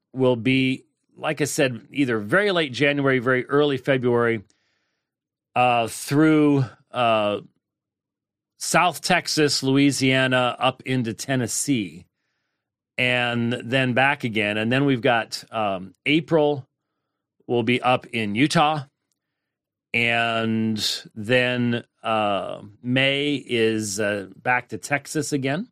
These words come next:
And so we will, we will see how all that ends up, uh, developing, um, as, as time passes by. So for Radio Free Geneva today, I was, uh, I wasn't sent. Um,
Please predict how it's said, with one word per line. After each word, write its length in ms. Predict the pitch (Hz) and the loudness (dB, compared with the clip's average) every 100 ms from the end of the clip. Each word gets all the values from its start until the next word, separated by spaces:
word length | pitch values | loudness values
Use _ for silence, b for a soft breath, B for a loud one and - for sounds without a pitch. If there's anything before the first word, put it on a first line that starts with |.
| _ _ _ _ _ _ _ _ _ | _ _ _ _ _ _ _ _ _
And 720 | 120 117 117 113 113 110 113 | -2 0 0 0 -2 -2 -2
so 560 | - - 127 120 110 104 - _ _ _ _ _ | 0 2 2 2 0 -4 -12 _ _ _ _ _
we 240 | 98 120 | -8 -4
will, 440 | 120 120 120 113 98 | 0 2 2 0 -4
we 100 | 123 | -4
will 140 | 117 - | -2 -2
see 200 | - 143 | 0 0
how 160 | 127 | 2
all 200 | 117 117 | 2 0
that 260 | 113 110 - 113 | 0 -2 -4 -8
ends 240 | 113 101 | -8 -4
up, 260 | 110 - 113 | -6 -6 -8
uh, 280 | 104 101 98 - _ _ _ _ 131 | -4 -4 -8 -14 _ _ _ _ -4
developing, 760 | 123 160 175 156 170 165 143 _ | 0 2 2 2 2 2 -2 _
um, 640 | 123 120 117 110 107 101 - | -2 2 2 2 0 -2 -6
as, 480 | 110 117 117 107 - | -2 0 0 -2 -4
as 240 | 110 110 | -6 -6
time 240 | 117 107 98 | -4 -4 -2
passes 360 | 101 90 95 | -4 -4 -8
by. 200 | 80 87 | -14 -12
So 300 | - 208 185 | -2 0 0
for 320 | 117 196 214 202 | 0 2 2 2
Radio 320 | 208 208 175 | 0 0 0
Free 180 | 190 180 | 0 0
Geneva 380 | 123 160 196 | 0 0 0
today, 320 | 170 131 127 139 | 0 0 0 0
I 200 | 120 127 | 0 2
was, 400 | 123 117 - - _ _ _ _ _ _ - | 2 0 -2 -6 _ _ _ _ _ _ -4
uh, 400 | 127 123 120 120 | -2 0 0 0
I 80 | 143 | 0
wasn't 380 | 190 220 151 101 | 2 2 0 0
sent. 800 | - - 202 139 117 143 - - _ - | -2 0 2 2 -2 -2 -4 -6 _ -4
Um, 600 | 120 117 113 113 110 | 0 2 2 0 -2